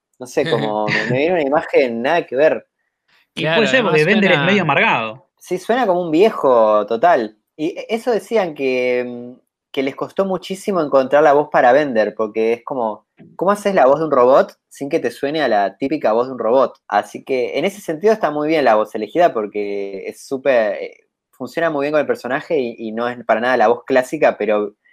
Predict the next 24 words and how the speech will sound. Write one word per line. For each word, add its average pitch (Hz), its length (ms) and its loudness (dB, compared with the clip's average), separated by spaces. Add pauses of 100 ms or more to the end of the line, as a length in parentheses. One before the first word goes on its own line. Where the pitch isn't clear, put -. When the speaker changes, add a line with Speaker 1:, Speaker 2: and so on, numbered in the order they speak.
(140)
Speaker 1:
viniendo 147 280 0
de 156 80 4
la 131 80 4
latina 135 360 0
que 107 220 0
siento 127 420 -4
que 110 80 -2
es 107 120 -6
superior, 110 600 0
e-, 123 240 0
es - 160 -12
chocante. 101 520 -8 (840)
Speaker 2:
Claro, 151 280 -2
además 147 280 -4
suena 160 260 -6
como 131 220 -6
un 139 100 -10
borracho, 123 680 -4
¿viste? 120 260 -12
Tiene 120 220 -6
una 117 100 -4
voz 117 220 -2
bien 123 280 -6
rasposa. 117 720 -8